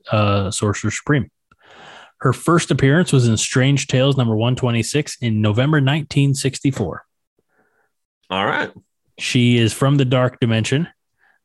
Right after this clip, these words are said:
Speaker 1: uh,
Speaker 2: Yes.
Speaker 1: which I
Speaker 2: That's where they
Speaker 1: believe
Speaker 2: were
Speaker 1: is
Speaker 2: going.
Speaker 1: right. Uh, created by Stan Lee and Steve Ditko. Um,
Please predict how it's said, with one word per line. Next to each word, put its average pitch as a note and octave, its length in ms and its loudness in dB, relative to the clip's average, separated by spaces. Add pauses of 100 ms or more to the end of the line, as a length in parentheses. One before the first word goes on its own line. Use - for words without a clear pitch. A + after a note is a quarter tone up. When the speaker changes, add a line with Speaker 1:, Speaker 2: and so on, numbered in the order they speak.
(160)
Speaker 1:
uh, A#2 200 0
Speaker 2:
Yes. G2+ 340 -2
Speaker 1:
which B2 460 -2
I - 40 2
Speaker 2:
That's A2 120 0
where A2+ 100 2
they B2 80 4
Speaker 1:
believe B2 180 2
Speaker 2:
were A2 40 0
Speaker 1:
is G#2 60 0
Speaker 2:
going. F2 280 -6 (100)
Speaker 1:
right. G#2+ 460 -4 (400)
Uh, A2+ 400 2
created C3 480 2
by A#2+ 220 0
Stan A2+ 480 0
Lee A2+ 160 0
and G#2+ 100 -2
Steve G#2 300 -4
Ditko. C#3 540 0 (420)
Um, G#2 600 -2